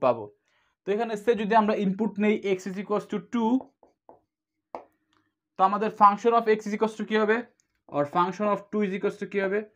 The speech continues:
Function of two is equals to হবে হচ্ছে four। যদি ইনপুট নেই x is equals to three, তাহলে function of three বা আমাদের function of x equals to কি হবে? থ্রি স্কয়ার। এক্স স্কয়ার মানে হচ্ছে থ্রি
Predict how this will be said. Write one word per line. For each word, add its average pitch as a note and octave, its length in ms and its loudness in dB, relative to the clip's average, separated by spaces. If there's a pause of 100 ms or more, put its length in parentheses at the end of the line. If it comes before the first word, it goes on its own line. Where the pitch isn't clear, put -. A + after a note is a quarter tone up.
(460)
Function G3 360 6
of F#3+ 60 2 (120)
two G3+ 160 -6
is F3+ 100 -4
equals F#3+ 240 -4
to - 100 -4
হবে G3 160 4
হচ্ছে G3 240 -2 (520)
four। G3 240 8 (840)
যদি F#3+ 200 -2
ইনপুট A3 240 -2 (100)
নেই A3+ 120 -2 (180)
x G3 40 0 (120)
is G3 120 -6
equals G#3 340 2
to G#3 40 2 (140)
three, A3 240 0 (460)
তাহলে D3+ 200 -4 (100)
function G#3 440 2
of G#3+ 40 -2 (160)
three G#3 220 -2 (100)
বা E3+ 60 2 (100)
আমাদের E3+ 240 0 (100)
function E3+ 320 -2
of F3+ 60 -10 (200)
x - 20 -10 (120)
equals F#3 340 -4
to G#3+ 60 -2 (140)
কি F#3+ 140 -4
হবে? G3 180 2 (600)
থ্রি A#3 120 -2 (140)
স্কয়ার। A#3 320 8 (580)
এক্স D3+ 120 -12 (120)
স্কয়ার A3+ 360 6
মানে G3 140 2
হচ্ছে G#3 220 -6
থ্রি A3+ 140 -4